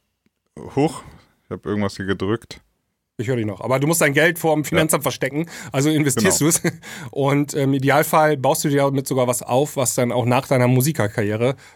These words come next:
Speaker 2: ähm, dann dich noch, ähm, über Wasser hält. So, ne?
Speaker 1: Ja.
Speaker 2: Und, ähm, umso mehr Kapital du sammelst im Laufe deiner Karriere, desto größeres Business kannst du hinterher aufbauen. Ähm, irgendwie
Speaker 1: Mhm.
Speaker 2: Dieter Bohlen sagte letztens da in dem, ähm, O-M-R-Podcast ja auch, ähm, dieses Musik machen, das macht,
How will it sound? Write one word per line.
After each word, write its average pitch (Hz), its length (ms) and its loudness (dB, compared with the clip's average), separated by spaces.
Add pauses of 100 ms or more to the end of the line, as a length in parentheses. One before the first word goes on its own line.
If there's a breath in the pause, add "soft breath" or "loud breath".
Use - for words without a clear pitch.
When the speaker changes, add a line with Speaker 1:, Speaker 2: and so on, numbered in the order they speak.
(160 loud breath)
Speaker 2:
ähm, 117 400 4
dann 113 340 2
dich 117 140 -2
noch, 117 440 0
ähm, 110 240 -2
über 110 240 0
Wasser 120 240 0
hält. 101 240 -8
So, - 140 -12 (160)
ne? 123 200 -4 (160)
Speaker 1:
Ja. 95 220 0 (340)
Speaker 2:
Und, 113 480 0
ähm, 110 380 -2
umso 139 200 4
mehr 139 200 6
Kapital 135 460 0
du 117 80 -2
sammelst 196 500 0
im 175 80 -4
Laufe 160 240 0
deiner 147 180 2
Karriere, 143 320 2
desto 127 240 0
größeres 135 480 2
Business 151 320 0
kannst 151 200 -2
du 127 40 -2
hinterher 107 240 -2
aufbauen. - 420 -8 (500 soft breath)
Ähm, 117 200 0
irgendwie 135 240 4
Speaker 1:
Mhm. 131 40 2
Speaker 2:
Dieter 151 220 4
Bohlen 185 320 4
sagte 175 300 2
letztens 170 380 0
da 165 120 4
in 156 140 4
dem, 143 320 4
ähm, 127 240 2
O-M-R-Podcast 143 720 0
ja 104 80 0
auch, 117 340 0
ähm, 107 160 0
dieses 110 160 0
Musik 127 360 2
machen, 180 300 0
das 135 140 0
macht, 143 220 2